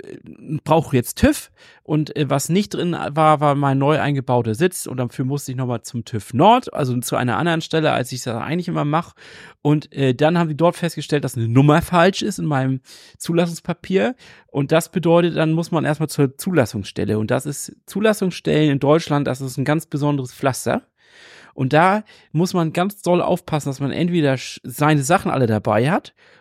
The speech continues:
und, äh, sortiert ist und ganz schnell wieder rauskommt, oder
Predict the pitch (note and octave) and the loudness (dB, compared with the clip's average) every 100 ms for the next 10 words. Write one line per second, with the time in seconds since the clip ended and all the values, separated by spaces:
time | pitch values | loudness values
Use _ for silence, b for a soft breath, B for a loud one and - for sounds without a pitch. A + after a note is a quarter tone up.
0 | _ C#3+ D3 - F#2 F#2+ B2+ D3 - F#3+ | _ 0 0 -2 -8 -4 -2 -2 0 0
1 | A3+ - D#3 - C#3 C3 E3 F#3+ F3 D3 | 0 0 -4 -2 -4 0 0 2 0 2
2 | B2+ A#2 A2+ D3+ - - A3 D4 - B | 2 2 2 2 0 -2 0 0 -4 B
3 | B B B _ _ F#3+ A#3+ C4+ B3 B3+ | B B B _ _ 2 4 4 2 2